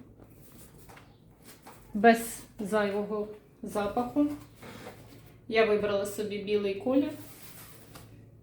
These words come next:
Одна сторона чорна, друга біла. Є різні, різні кольори, дуже приємні,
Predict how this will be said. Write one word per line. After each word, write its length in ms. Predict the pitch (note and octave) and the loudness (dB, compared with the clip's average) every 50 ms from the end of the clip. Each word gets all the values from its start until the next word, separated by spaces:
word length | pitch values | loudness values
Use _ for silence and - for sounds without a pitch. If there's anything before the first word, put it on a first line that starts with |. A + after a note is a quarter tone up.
| - - - - - - - - - - - - - - - - | -20 -20 -20 -20 -20 -20 -20 -20 -20 -20 -20 -20 -20 -20 -16 -8
Одна 360 | - G#3+ G#3 F#3+ G#3 G3 G3 | -6 -4 -4 -2 -2 -4 -4
сторона 500 | G3 - - G3+ G3 G3 G3 G3 G3+ G3+ | -4 -4 -4 -2 -2 -2 -2 -4 -6 -8
чорна, 420 | - - C#4 C#4+ D4 D4 C4 G3 F#3+ F#3+ | -2 0 2 2 4 4 2 2 2 0
друга 340 | G3 A#3 A#3+ A#3+ A3 G3 | 0 0 2 2 0 -2
біла. 340 | F#3+ F#3+ G3+ G3+ G#3 G3+ G3 | -2 -4 -4 -4 0 0 0
Є 240 | G#3 A#3 A#3 A3+ A3 | 2 2 4 6 6
різні, 420 | A#3 A#3 G#3+ G3 F#3+ G3 G3 G3+ | 6 6 4 2 0 -2 -2 -2
різні 320 | G3+ G#3 G3 F#3+ G3+ F#3+ F#3 | -2 -4 -4 -4 -4 -6 -6
кольори, 560 | - - G3 F#3+ G3+ G#3 G#3+ A#3 C4 C#4+ C#4+ D4 - - - - - - | -4 -4 -4 -2 -2 -2 0 2 2 2 2 0 -4 -12 -16 -20 -16 -10
дуже 300 | G3 G3 G#3 G3+ - F#3 | -6 -6 -4 -4 -4 -6
приємні, 640 | - - F#3+ F#3+ F#3+ G3 G3 G#3 A3 B3 C4 C4+ | -6 -4 -4 -4 -4 -4 -4 -2 0 2 2 2